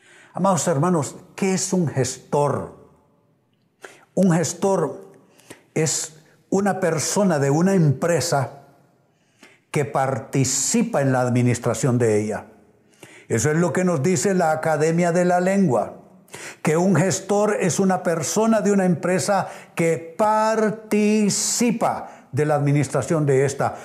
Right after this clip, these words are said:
Por eso te digo, reconócete como un gestor de las promesas de Dios.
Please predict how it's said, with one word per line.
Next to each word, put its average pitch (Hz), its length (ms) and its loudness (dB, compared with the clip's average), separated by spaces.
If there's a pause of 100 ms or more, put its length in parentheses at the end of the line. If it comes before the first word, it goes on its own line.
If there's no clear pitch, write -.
(220)
Por 143 160 0
eso 135 240 0
te 147 140 0
digo, 156 480 0 (720)
reconócete 143 1040 0
como 131 220 2
un 165 100 2
gestor 156 680 -2
de 127 120 0
las 110 140 -2
promesas 127 440 -2
de 120 140 -2
Dios. 156 260 -2